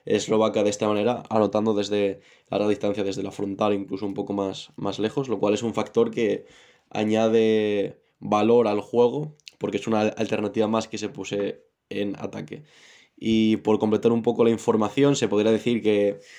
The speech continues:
también, al igual que Yuka y otros delanteros que estuvieron sonando para este mercado, como Robert Beric, es un jugador bastante temperamental,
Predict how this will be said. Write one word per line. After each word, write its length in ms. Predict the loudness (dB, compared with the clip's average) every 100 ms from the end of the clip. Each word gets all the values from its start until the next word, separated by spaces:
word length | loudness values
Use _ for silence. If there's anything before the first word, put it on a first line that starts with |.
| -20 -20 -20 -20
también, 500 | -6 -2 2 4 4
al 100 | 2
igual 260 | 2 2 2
que 220 | 0 -2
Yuka 420 | 2 0 2 4
y 80 | 4
otros 140 | 2 0
delanteros 460 | -2 -2 -2 -2
que 80 | -6
estuvieron 720 | -8 -4 -2 -2 -2 -4 -8 -10 _ _ _ _
sonando 600 | -6 -2 2 2 2 -2
para 160 | 0 -2
este 180 | -2 -4
mercado, 400 | -2 0 0 0
como 340 | 0 0 2
Robert 220 | 2 4
Beric, 400 | 4 4 2 -8 -4
es 140 | -4
un 80 | -2
jugador 300 | 0 2 2
bastante 320 | 0 -4 -2
temperamental, 800 | 0 0 0 0 -2 0 -2 -2